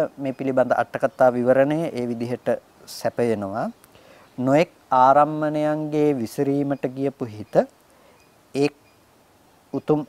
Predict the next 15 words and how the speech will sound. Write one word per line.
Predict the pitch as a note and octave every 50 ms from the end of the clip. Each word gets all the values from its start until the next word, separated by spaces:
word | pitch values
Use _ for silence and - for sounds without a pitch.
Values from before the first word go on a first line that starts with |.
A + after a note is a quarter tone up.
| _ - B2
ආරම්මණයකට | A#2 A#2 A#2+ C3 C3+ C#3+ D3+ D3+ D#3 D#3 D#3 D#3 D#3 D#3 D#3+ - _ - E3 - - F3 D#3+ - _ _ _ _ _ _ -
පත් | - A#2+ - _
කර | - - D3 C#3+ C#3
ගැනීම, | B2 A#2 G#2+ G#2 G2+ G#2 G2+
එක | G2+ - B2
අරමුණකට | A#2 A2+ G#2+ A#2+ A#2+ A#2+ B2 B2+ B2 - - C3+ - - C3 - _ _ _ _ _ _
පත් | - - A2+ -
කර | - - B2 B2
ගැනීම | A#2 A#2+ A#2+ A#2+ A#2+ A#2 A#2 A#2+
තමයි | A2+ - A#2 A#2 A2+ A2 A2+ - - -
ඒකාග්‍ර | A2 G#2+ - - A2+ A2 A2 A#2+ A2+ C3
බව | A#2 A#2 A#2+ A#2+ A#2+
කියලා | A2+ - B2+ B2 A#2+
කියන්නේ. | - - A2+ G2+ G2+ G#2 G#2 C3 G3+ A#3+ _ _ _ _ _ _ _ _ - - _ -
ඒකාග්‍රතාවය. | - B2 - - C3 A#2+ B2 C3+ C#3+ - - A2+ G2+ G2 F#2